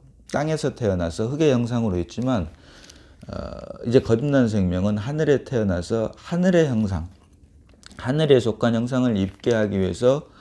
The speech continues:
어, 이 땅에, 에, 육신의 부모로부터 우리를 이 땅에 태어나게 하신 것이 바로 창세 전부터 계획하신 하나님의 예정 안에 있는 것인데, 이것이 바로 "형제들아, 내가 이것을 말하노니",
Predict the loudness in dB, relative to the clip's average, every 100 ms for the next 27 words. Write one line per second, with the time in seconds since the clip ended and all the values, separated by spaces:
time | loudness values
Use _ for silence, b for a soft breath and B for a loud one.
0 | B B B B -10 -8 -8 -10 -14 -20
1 | _ _ -8 -4 2 4 4 2 0 -4
2 | -4 -2 -4 -2 -2 -2 -2 0 2 0
3 | -2 0 2 4 2 0 -2 -2 -4 -2
4 | -2 0 0 -2 -4 -4 -4 -4 -4 -4
5 | -4 0 0 -2 -12 b b b b -8
6 | -6 -2 -2 0 0 0 0 -2 2 4
7 | 4 2 -2 -4 -4 -4 -2 -2 -2 0
8 | 2 4 2 2 0 0 -2 -2 -4 -6
9 | -4 -2 2 2 0 2 4 4 4 0
10 | b b b -6 -2 0 0 4 4 4
11 | 4 4 4 2 0 -2 0 0 0 0
12 | 0 0 0